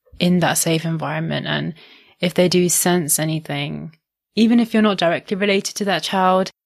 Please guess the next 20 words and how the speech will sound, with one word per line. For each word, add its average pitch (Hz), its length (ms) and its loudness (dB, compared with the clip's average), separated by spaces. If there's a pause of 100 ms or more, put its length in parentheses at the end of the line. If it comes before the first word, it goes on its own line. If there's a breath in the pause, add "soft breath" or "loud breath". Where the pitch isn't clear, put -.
(140)
to 214 120 -2
just 196 260 0
step 180 340 -2
in 175 380 -2
and 165 400 -6
be 175 220 -4
there 180 200 -2
for 185 140 -6
them. 196 420 -2 (540)
Now 190 260 4
being 185 220 4
adult 175 260 2
myself, 180 760 2
I 180 160 -4
need 180 220 -2
to 165 220 -6
try 165 260 -2
to 160 500 -4 (280)
be 175 180 4
more 156 520 0